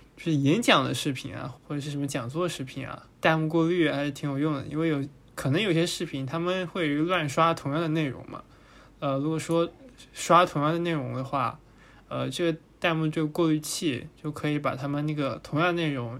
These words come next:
整，就是变成一条，然后会在它的左下方显示一个数字，就显示这个，在这个时间段相同的弹幕有哪些，就会很方便。因为很多就是，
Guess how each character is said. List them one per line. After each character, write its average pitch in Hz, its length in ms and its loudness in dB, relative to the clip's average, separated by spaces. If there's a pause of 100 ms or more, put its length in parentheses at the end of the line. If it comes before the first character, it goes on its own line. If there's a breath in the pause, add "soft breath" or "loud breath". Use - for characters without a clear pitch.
(100)
整， 135 280 -4 (300 loud breath)
就 - 100 -12
是 151 140 -6
变 185 280 0
成 143 480 -8 (360)
一 190 100 -6
条， 127 460 -4 (220 loud breath)
然 147 100 2
后 156 80 6
会 156 340 0 (440 loud breath)
在 156 180 -2
它 165 120 2
的 160 80 6
左 127 220 -6
下 160 240 0
方 156 160 0
显 127 220 -6
示 156 140 -6
一 - 20 0
个 156 100 0
数 156 240 -2
字， 135 380 -4
就 143 300 -4 (200)
显 131 240 -6
示 147 240 -2
这 151 140 0
个， 139 160 0
在 175 180 2
这 185 80 4
个 170 80 4
时 - 140 -4
间 151 180 0
段 151 320 -2 (200 loud breath)
相 165 280 0
同 151 160 -6
的 143 100 -6
弹 151 180 0
幕 143 100 -2
有 151 140 0
哪 147 180 -6
些， - 260 -12 (440 loud breath)
就 139 120 -6
会 143 320 0
很 131 160 -10
方 151 220 -2
便。 156 300 -4
因 156 100 -4
为 170 180 2
很 147 240 -2
多 190 280 2
就 196 100 -6
是， 151 320 -6